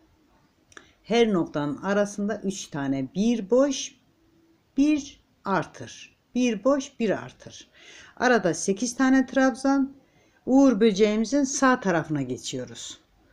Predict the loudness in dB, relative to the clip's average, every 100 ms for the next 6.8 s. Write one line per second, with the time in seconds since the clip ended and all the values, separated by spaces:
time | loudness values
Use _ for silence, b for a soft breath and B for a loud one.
0 | b -12 2 2 4 2 2 2 0 2
1 | 2 2 -4 -4 -4 -4 -4 -4 -6 -8
2 | -10 -14 -14 -16 -18 b b b b b
3 | _ _ _ -6 0 2 2 2 -2 B
4 | B B B -2 -2 -2 -6 -6 -8 -6
5 | -2 0 0 -2 -4 -4 -4 -4 -2 0
6 | 0 0 0 2 2 2 2 -2